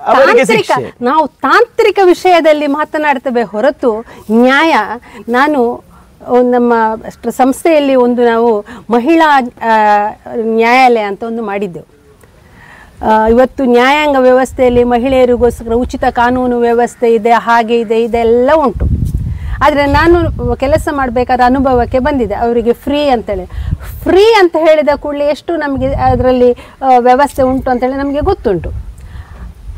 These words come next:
Speaker 2: ಹಾಗೆ ಒಂದು ಹೆಣ್ಣು ಮಗಳು ನ್ಯಾಯಕ್ಕೋಸ್ಕರ ಹೋದಾಗ ನನ್ನ ಮನೆಯಲ್ಲಿ ಹೀಗೀಗೆ ಹಿಂಸೆ ಕೊಡ್ತಾರೆ ಅಂತ ಹೇಳ್ಬೇಕಾದ್ರೆ ಗೆಲ್ಲುವುದೇ ಒಬ್ಬ ನ್ಯಾಯ ವಕೀಲನಿಗೆ ಗೆಲ್ಲುವುದೇ ಮುಖ್ಯವಾಗಿರ್ತದೆ.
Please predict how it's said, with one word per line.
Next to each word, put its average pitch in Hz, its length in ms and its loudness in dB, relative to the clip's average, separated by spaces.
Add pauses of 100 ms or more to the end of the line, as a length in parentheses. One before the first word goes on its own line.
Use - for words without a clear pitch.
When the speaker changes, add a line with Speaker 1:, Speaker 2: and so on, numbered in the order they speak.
(400)
Speaker 2:
ಹಾಗೆ 269 600 -2 (220)
ಒಂದು 320 260 4
ಹೆಣ್ಣು 349 300 4
ಮಗಳು 330 320 2
ನ್ಯಾಯಕ್ಕೋಸ್ಕರ 285 920 -2
ಹೋದಾಗ 247 520 2
ನನ್ನ 240 240 0
ಮನೆಯಲ್ಲಿ 240 400 -2
ಹೀಗೀಗೆ 233 400 -4 (300)
ಹಿಂಸೆ 277 400 -2
ಕೊಡ್ತಾರೆ 226 420 0
ಅಂತ 196 120 -4
ಹೇಳ್ಬೇಕಾದ್ರೆ 202 800 -4 (600)
ಗೆಲ್ಲುವುದೇ 427 800 2 (680)
ಒಬ್ಬ 269 320 0
ನ್ಯಾಯ 277 640 2 (200)
ವಕೀಲನಿಗೆ 233 800 0 (120)
ಗೆಲ್ಲುವುದೇ 403 640 4
ಮುಖ್ಯವಾಗಿರ್ತದೆ. 220 1080 -4